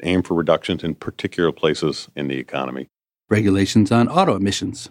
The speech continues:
Speaker 2: for instance. Another politically popular policy is what's known as an offset.
Speaker 1: An offset is that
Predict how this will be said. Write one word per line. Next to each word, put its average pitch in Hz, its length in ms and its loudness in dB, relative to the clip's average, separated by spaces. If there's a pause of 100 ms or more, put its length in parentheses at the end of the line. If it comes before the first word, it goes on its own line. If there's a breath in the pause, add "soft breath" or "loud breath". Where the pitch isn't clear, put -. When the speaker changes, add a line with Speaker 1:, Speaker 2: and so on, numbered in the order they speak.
(100)
Speaker 2:
for 107 140 -2
instance. - 480 -4 (680 soft breath)
Another 139 320 4
politically 139 760 0
popular 101 460 0
policy 117 680 -2
is 110 280 2
what's 110 240 0
known 113 240 6
as 117 240 0 (100)
an 110 140 6
offset. - 580 -2 (460)
Speaker 1:
An 127 100 6
offset 135 540 2 (180)
is 101 640 2
that 98 400 0